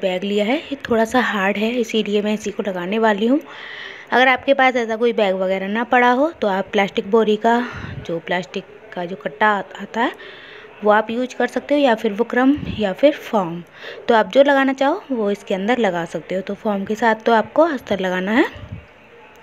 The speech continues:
तो इसके ऊपर हमने देखी चारों तरफ से जैसे हमें सिलाई लगानी थी वैसे हमने लगा ली है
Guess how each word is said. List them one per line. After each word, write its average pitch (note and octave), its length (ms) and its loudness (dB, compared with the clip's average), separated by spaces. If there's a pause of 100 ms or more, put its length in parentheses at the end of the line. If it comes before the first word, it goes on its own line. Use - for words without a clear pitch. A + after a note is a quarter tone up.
(800)
तो A3+ 60 6
इसके - 400 2
ऊपर B3 220 4
हमने A3 240 2
देखी A3+ 240 2
चारों B3+ 300 4
तरफ A3 260 0
से B3+ 100 2
जैसे A3 360 0
हमें G#3 200 -2
सिलाई F#3+ 240 -2
लगानी C4 380 2
थी D#4 140 -2
वैसे G3+ 240 0
हमने F#3 220 -4
लगा F#3 280 -2
ली G3+ 160 -2
है B3 180 -4